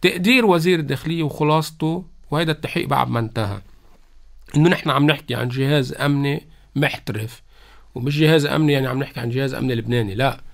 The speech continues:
هيدا الجهاز الأمني في يكون جهاز لتنظيم، في يكون جهاز ل-، لهيئة، في يكون ت-، لدولة، في يكون بدك إياه،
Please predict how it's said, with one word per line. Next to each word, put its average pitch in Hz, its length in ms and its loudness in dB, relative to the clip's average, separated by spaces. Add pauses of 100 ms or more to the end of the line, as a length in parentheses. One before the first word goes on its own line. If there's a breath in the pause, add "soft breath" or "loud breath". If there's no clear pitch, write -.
(200 soft breath)
هيدا 139 200 -2
الجهاز 131 320 0
الأمني 139 300 2
في 127 140 -6
يكون 127 220 -2
جهاز 120 400 0
لتنظيم، 113 1040 -4
في 120 120 -8
يكون 113 260 -8
جهاز 120 420 -4
ل-، 98 260 -10 (720 loud breath)
لهيئة، 147 880 -2
في 127 160 -8
يكون 120 200 -8
ت-، 117 260 -8 (140)
لدولة، 160 760 4
في 185 140 -8
يكون 208 220 -4
بدك 165 340 -2
إياه، 139 300 -2